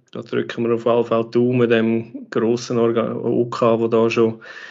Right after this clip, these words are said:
extrem fleissig unterwegs ist und, äh, schon extrem präsent, wie ich finde, auch in der Kommunikation. Ähm, das wäre sicher schön. Und wenn wir dann noch auf, äh, die nächste Glühwein-Saison führen schauen, haben wir dann noch Fußball-W M vor uns, äh,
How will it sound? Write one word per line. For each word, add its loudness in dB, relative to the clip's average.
extrem 2
fleissig -2
unterwegs 0
ist -6
und, -8
äh, -2
schon 2
extrem 0
präsent, 0
wie -4
ich -8
finde, -8
auch -6
in -8
der -14
Kommunikation. -2
Ähm, -6
das -8
wäre 0
sicher -4
schön. 4
Und 2
wenn 4
wir 4
dann 4
noch 4
auf, -2
äh, 6
die 0
nächste 2
Glühwein-Saison 2
führen 2
schauen, 0
haben 0
wir -2
dann 0
noch 0
Fußball-W 2
M 0
vor 0
uns, 0
äh, -10